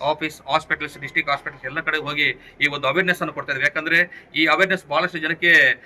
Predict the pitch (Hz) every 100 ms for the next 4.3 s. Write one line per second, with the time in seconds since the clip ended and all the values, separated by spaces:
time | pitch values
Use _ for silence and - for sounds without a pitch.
0 | - 147 156 180 117 - 143 170 170 -
1 | 160 - 143 160 156 160 143 156 151 139
2 | 151 160 143 139 - 131 123 127 - -
3 | 139 156 175 170 147 170 170 165 170 160
4 | 156 147 127